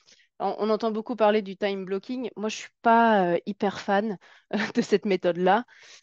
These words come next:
euh, parce que je la trouve trop rigide, tout simplement. Et, euh, effectivement, ça correspond pas du tout à mon quotidien professionnel.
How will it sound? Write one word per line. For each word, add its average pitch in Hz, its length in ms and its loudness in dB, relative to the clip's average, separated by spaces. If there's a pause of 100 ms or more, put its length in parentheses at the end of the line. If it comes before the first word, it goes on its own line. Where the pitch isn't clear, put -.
(240)
euh, 175 180 -2
parce 190 200 -6
que 240 80 -4
je 202 40 0
la 220 80 2
trouve 220 180 -10
trop 247 180 -6
rigide, 220 560 -6
tout 208 80 -14
simplement. 208 720 -4
Et, 196 240 0
euh, 185 400 0
effectivement, 214 480 -6
ça - 140 -8
correspond 196 340 -4
pas 220 140 0
du 214 100 -8
tout 247 220 -4
à 226 80 4
mon 208 140 -2
quotidien 214 380 -4
professionnel. 208 640 -6